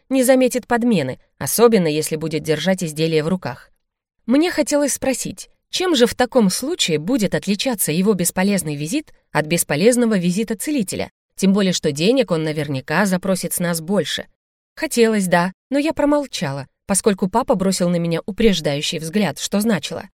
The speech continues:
одна реплика, которая не понравится нашему гостю, и меня отправят погулять в коридор вместе с замечательным артефактом жениха.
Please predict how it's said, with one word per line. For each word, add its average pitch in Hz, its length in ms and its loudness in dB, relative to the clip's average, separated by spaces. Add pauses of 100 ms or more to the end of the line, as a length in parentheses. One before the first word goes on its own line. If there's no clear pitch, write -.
(120)
одна 170 320 4
реплика, 156 460 0
которая 175 340 2
не 185 120 4
понравится 190 540 2
нашему 160 380 -2
гостю, 165 380 -2 (180)
и 277 80 0
меня 330 240 2
отправят 277 400 2
погулять 202 400 0
в - 80 -16
коридор 196 460 0 (200)
вместе 208 480 2
с 247 40 -6
замечательным 151 720 -2
артефактом 156 600 -6
жениха. 151 440 -6